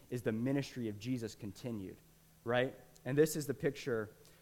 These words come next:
we get. And the beautiful thing about knowing Jesus is, is what we see in this community is that when you understand the gospel of what Jesus has done for you, that all the imperative, the entire Christian life is simply living out of what Jesus has already given you,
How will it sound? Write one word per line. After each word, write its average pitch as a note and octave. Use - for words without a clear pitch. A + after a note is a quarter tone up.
we B2+
get. C3+
And C3
the C3
beautiful E3+
thing F3
about C#3
knowing C3
Jesus C3+
is, B2
is C3+
what D#3+
we D#3
see E3+
in D#3+
this D3
community C3+
is C#3
that C#3+
when D3
you D3
understand E3+
the B2+
gospel C3
of A#2
what C#3
Jesus C3+
has B2
done B2+
for E3
you, B2
that C3+
all E3
the F3+
imperative, D#3
the C3
entire D#3+
Christian C#3+
life D#3+
is B2+
simply D3
living C#3
out C#3+
of A#2+
what A2+
Jesus B2
has -
already A2
given A2+
you, F2